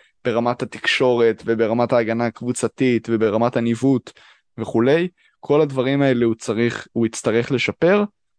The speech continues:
אני חושב שהוא יכול להפוך להיות רול פלייר, אה, מאוד מאוד חשוב, ורק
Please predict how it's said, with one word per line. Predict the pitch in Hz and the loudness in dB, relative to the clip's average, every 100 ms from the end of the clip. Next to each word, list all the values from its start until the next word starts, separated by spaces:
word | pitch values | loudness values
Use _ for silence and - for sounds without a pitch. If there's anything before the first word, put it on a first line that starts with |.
| _ - | _ -8
אני | 113 | -8
חושב | - 151 | -4 -2
שהוא | 156 | 0
יכול | 131 - 147 | 0 2 4
להפוך | 135 113 135 131 120 | 4 2 -2 -2 0
להיות | 117 127 123 _ _ _ _ _ | 2 2 0 _ _ _ _ _
רול | 104 120 151 143 | -4 2 2 2
פלייר, | 147 135 127 127 110 107 _ _ _ _ - | 0 2 2 2 0 -4 _ _ _ _ -2
אה, | 107 | -2
מאוד | 107 - 147 151 | -2 0 0 2
מאוד | 147 135 | -2 -2
חשוב, | - - 170 170 139 123 _ _ _ _ 101 | -8 -2 2 4 2 -4 _ _ _ _ -4
ורק | 110 104 104 104 104 107 139 | 0 2 2 2 2 0 -2